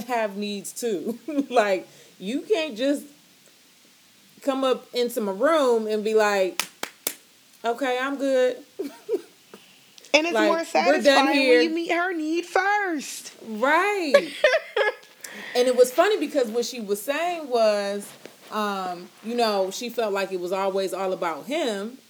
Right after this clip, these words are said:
Speaker 1: Um, and he was like, if he could change one thing or something like that, I guess about their sexual relationship, I could be completely off. But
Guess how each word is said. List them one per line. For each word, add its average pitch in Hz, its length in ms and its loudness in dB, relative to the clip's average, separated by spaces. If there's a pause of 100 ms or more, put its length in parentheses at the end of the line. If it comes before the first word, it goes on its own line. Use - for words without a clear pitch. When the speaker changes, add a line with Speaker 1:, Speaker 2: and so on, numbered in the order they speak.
(580)
Speaker 1:
Um, 170 560 -6 (600)
and 185 440 -2
he 254 200 -4
was 254 240 -6
like, 180 360 -2 (960)
if 185 100 -6
he 214 100 -8
could 196 140 -4
change 202 320 -4
one 180 220 -8
thing 214 260 -2
or 185 60 -2
something 208 280 -6
like 170 160 -4
that, 165 120 -4
I 165 40 -2
guess 185 220 -4
about 165 280 -6
their 151 260 -6
sexual 170 380 -10
relationship, 147 460 -8
I 156 80 -6
could 151 220 -10
be 143 420 -8 (220)
completely 143 720 -10 (1160)
off. 135 400 -10 (120)
But 175 320 0